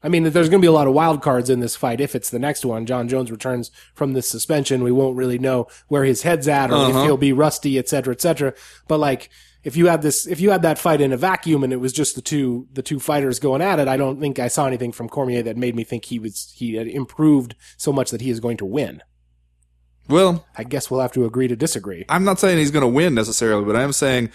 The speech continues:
Speaker 2: uh, seeing the way he performed in this fight makes me more excited to see him
Speaker 1: Well,
Speaker 2: go at it again with John
Speaker 1: I mean,
Speaker 2: Jones.
Speaker 1: shit, I'm not gonna complain about it. I'll watch those guys fight every day for the rest of my life. That, that's,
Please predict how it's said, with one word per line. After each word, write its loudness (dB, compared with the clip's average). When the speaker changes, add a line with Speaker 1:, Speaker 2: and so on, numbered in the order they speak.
Speaker 2:
uh, 2
seeing 2
the 4
way 6
he 2
performed -2
in -4
this 0
fight 0
makes -4
me -4
more -2
excited 0
to -6
see -4
him -4
Speaker 1:
Well, 6
Speaker 2:
go 4
at 0
it -6
again -4
with -6
John -2
Speaker 1:
I 2
mean, 4
Speaker 2:
Jones. 0
Speaker 1:
shit, 0
I'm 0
not 0
gonna -8
complain 0
about -6
it. -2
I'll 2
watch 2
those 2
guys -4
fight -2
every -4
day 0
for -12
the -8
rest -4
of -4
my -2
life. -6
That, -10
that's, -6